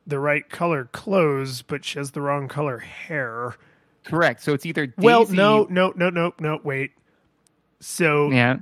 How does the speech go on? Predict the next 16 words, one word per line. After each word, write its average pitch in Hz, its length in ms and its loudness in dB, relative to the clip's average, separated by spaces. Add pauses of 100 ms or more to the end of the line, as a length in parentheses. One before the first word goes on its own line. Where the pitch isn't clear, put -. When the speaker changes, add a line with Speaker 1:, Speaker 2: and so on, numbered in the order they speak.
Speaker 1:
in 151 160 -4
Super 196 320 -4
Mario 151 480 4
Brothers, 131 880 -6
the 143 100 -6
Super 147 280 -4
Speaker 2:
Sure. 139 100 0
Speaker 1:
Mario 139 200 4
Brothers, 123 520 -6 (180)
she - 180 -2
wears 143 420 0
white 139 480 2
and 135 200 -6
has 120 260 -8
red 143 340 0
hair, - 480 -12